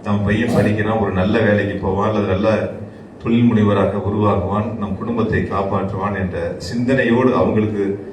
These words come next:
செலவுக்கு பணம் இருக்கோ இல்லையோ, நம்ம கையில கொடுத்து நம்மளை நல்லா படிக்க வைக்கணும் அப்படிங்கிற சிந்தனையில நம்முடைய பெற்றோர்கள் இருப்பார்கள். ஆகையால், பெற்றோருடைய எண்ணங்களை பூர்த்தி செய்யக்கூடிய வகையில்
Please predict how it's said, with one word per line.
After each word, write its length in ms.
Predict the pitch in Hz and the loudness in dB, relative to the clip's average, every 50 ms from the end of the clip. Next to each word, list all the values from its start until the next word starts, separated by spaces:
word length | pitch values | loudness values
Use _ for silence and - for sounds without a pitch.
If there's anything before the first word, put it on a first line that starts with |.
| - - | -16 -16
செலவுக்கு 460 | - - - 110 113 120 123 120 120 - | -12 -8 -2 0 2 2 2 2 0 0
பணம் 300 | - 113 107 110 117 110 | -2 0 0 2 2 2
இருக்கோ 180 | - - 107 | 2 2 0
இல்லையோ, 220 | 113 - - - 110 | 0 0 0 0 0
நம்ம 220 | 104 98 104 104 | -2 -2 -2 0
கையில 440 | 101 101 104 117 123 123 123 123 123 | 0 2 2 2 2 2 2 0 0
கொடுத்து 320 | 120 117 - 120 - 160 | -2 -4 -4 -2 0 0
நம்மளை 260 | - 107 101 - 98 | 0 0 0 0 0
நல்லா 220 | 98 98 104 104 117 | 0 0 0 0 0
படிக்க 400 | 113 113 104 104 104 107 113 113 | 0 0 0 0 0 -2 -2 -2
வைக்கணும் 400 | 107 104 101 98 107 107 113 120 | -2 -2 -2 -2 -2 -2 -2 -2
அப்படிங்கிற 400 | 113 - 101 92 95 92 87 87 - - | -2 -2 -2 -4 -4 -4 -4 -4 -4 -4
சிந்தனையில 400 | 113 117 - 135 120 117 127 131 | -2 -2 0 0 0 0 0 0
நம்முடைய 340 | 131 104 - 95 90 - 87 | 0 -2 -2 -2 -4 -4 -4
பெற்றோர்கள் 460 | - 101 - - 120 113 107 101 95 | -4 -6 -4 -4 -2 -2 -2 0 0
இருப்பார்கள். 560 | 92 92 92 92 95 101 92 90 - 90 - - - - - - - - - | -2 -2 -2 -2 -2 -2 -2 -2 -2 -4 -6 -8 -10 -12 -14 -14 -16 -14 -10
ஆகையால், 400 | - 110 104 104 98 98 95 92 | -4 0 2 2 4 2 2 0
பெற்றோருடைய 640 | 95 104 104 - 143 139 135 131 - 104 98 95 92 | 0 -2 -2 0 2 2 2 4 4 4 4 4 4
எண்ணங்களை 360 | 98 104 113 113 107 98 95 | 2 0 0 0 0 0 0
பூர்த்தி 360 | 98 - 113 120 120 117 - | 0 -2 -2 -4 -2 -2 -2
செய்யக்கூடிய 680 | - - 110 101 95 92 90 - 98 98 98 92 90 | -2 -2 0 0 0 0 -2 -4 -6 -6 -4 -4 -4
வகையில் 460 | 87 87 92 104 110 113 107 113 - | -4 -4 -2 -2 -2 -2 -2 -4 -6